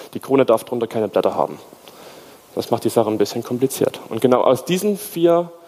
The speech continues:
Parametern kann man eben die Zahl von zweihundertfünfundsiebzig kalkulieren. Das Moos hat, wie ich schon angeführt hatte, die Möglichkeit, sich aufzuladen wie ein Mikrofasertuch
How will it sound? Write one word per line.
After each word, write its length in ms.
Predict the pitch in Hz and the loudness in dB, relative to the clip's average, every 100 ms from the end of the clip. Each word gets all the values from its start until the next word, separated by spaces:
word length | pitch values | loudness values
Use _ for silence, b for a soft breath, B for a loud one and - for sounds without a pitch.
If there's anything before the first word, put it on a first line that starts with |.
| B B _ | B B _
Parametern 560 | 123 120 139 143 135 | 0 2 2 0 -2
kann 140 | - 123 | -4 -4
man 160 | 123 | -2
eben 340 | - 117 117 120 B B B - | -2 -4 -4 -8 B B B -6
die 80 | 120 | 0
Zahl 240 | 110 110 | 2 2
von 160 | 113 101 | 2 -6
zweihundertfünfundsiebzig 1120 | - 113 107 110 101 98 - - 101 - - - - - | -2 0 0 -4 -2 -4 -4 -2 -2 -2 -8 -12 -20 -4
kalkulieren. 460 | - 101 98 92 82 - - - - - - - - - - - - - - - - B B B B B B B B B B B B B - - | -2 0 2 2 2 -6 -20 -20 -20 -20 -20 -20 -20 -20 -18 -18 -18 -20 -20 -20 -20 B B B B B B B B B B B B B -10 -2
Das 140 | 117 | 4
Moos 180 | 160 165 | 4 4
hat, 320 | 156 - - - - | 2 0 -10 -12 -4
wie 100 | 139 | -2
ich 80 | 131 | 0
schon 160 | 135 | 0
angeführt 420 | - 147 135 139 | 2 0 2 2
hatte, 380 | 139 131 131 123 - | 2 2 2 2 -2
die 180 | 123 123 | -6 -4
Möglichkeit, 520 | 120 135 135 - 120 | -4 -4 -4 2 2
sich 260 | - 107 - | 2 -6 0
aufzuladen 800 | 151 - - 107 98 101 147 196 - | 0 0 -6 0 2 2 0 -4 -6
wie 140 | 135 | -2
ein 200 | - 120 | 2 2
Mikrofasertuch 960 | 117 - 143 - 92 110 - 135 - - | 0 2 2 2 0 -2 -4 -4 -4 -10